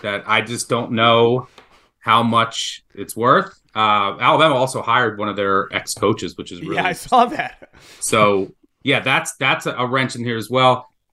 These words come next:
Speaker 1: But this, just from, like, a, you know, I, I think that this month off is gonna help, you know,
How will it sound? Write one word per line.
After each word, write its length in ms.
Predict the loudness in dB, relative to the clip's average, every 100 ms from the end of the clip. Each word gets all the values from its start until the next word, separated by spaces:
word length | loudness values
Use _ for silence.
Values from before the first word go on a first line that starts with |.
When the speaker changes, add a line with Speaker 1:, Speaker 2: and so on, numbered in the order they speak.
| _
Speaker 1:
But 140 | 0 2
this, 280 | 0 -2 -6
just 260 | -4 0
from, 180 | 2 2
like, 180 | 2 2
a, 380 | 2 2 0 -6 _ _ _ _ _ _
you 80 | 0
know, 60 | 2
I, 160 | 2 2
I 100 | 0
think 140 | 2
that 180 | 0 -2
this 160 | -8 -6
month 320 | 2 2 4
off 240 | 4 2 0
is 120 | -8
gonna 260 | -6 -6 -10 _
help, 440 | -8 0 0 -2 -10 _ _ -20 _ -10
you 80 |
know, 140 | -10